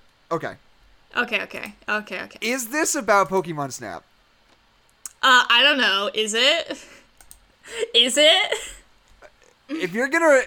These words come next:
Speaker 1: Adeline, if
Speaker 2: Yeah.
Speaker 1: you're gonna ruin Pokemon Snap for me by making me think of
Speaker 2: Uh-huh.
Speaker 1: terrible, scary stories every time I play Pokemon Snap, I'm quitting the
Speaker 2: Yeah,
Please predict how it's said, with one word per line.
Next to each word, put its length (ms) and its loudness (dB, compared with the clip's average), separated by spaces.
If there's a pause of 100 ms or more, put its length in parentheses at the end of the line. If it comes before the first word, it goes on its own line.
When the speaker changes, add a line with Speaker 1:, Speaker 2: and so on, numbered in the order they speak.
(120)
Speaker 1:
Adeline, 420 2 (1120)
if 60 0
Speaker 2:
Yeah. 120 2
Speaker 1:
you're 100 -4
gonna 300 0
ruin 340 4
Pokemon 460 0
Snap 320 -4
for 120 -8
me 220 -2
by 140 0
making 320 -6
me 140 -4
think 220 -10
of 100 -8
Speaker 2:
Uh-huh. 80 2
Speaker 1:
terrible, 320 -2
scary 400 -6
stories 460 -6
every 180 -6
time 180 -6
I 60 -4
play 180 -8
Pokemon 400 -10
Snap, 380 -6
I'm 100 -12
quitting 320 -8
the 80 -12
Speaker 2:
Yeah, 200 2